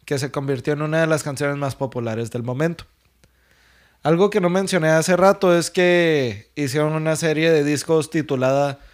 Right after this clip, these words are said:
Electric Battle Weapon, que era básicamente discos para ponerlos a prueba con el público de,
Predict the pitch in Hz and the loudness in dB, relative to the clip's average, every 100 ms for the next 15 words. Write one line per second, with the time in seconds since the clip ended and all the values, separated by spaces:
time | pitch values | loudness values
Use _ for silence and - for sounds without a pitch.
0 | _ _ _ _ _ _ _ 165 156 170 | _ _ _ _ _ _ _ 0 2 2
1 | 165 170 147 151 151 151 156 160 127 104 | -2 -10 -2 0 2 2 2 0 -4 -10
2 | - _ _ _ _ _ _ _ _ _ | -16 _ _ _ _ _ _ _ _ _
3 | _ 156 151 160 165 165 175 170 156 156 | _ 0 4 4 2 0 -4 -4 -4 -6
4 | 151 170 165 160 139 123 110 101 120 _ | -2 0 2 0 0 -2 -6 -10 -14 _
5 | _ - - 123 156 156 196 180 170 160 | _ -20 -20 -4 -2 0 -4 -2 -4 0
6 | 151 135 143 156 160 156 147 147 156 156 | -2 -2 -2 -2 -2 -4 0 -2 0 -2
7 | 135 147 147 151 160 151 143 131 123 113 | -2 0 0 0 2 2 2 0 -4 -6
8 | 104 | -10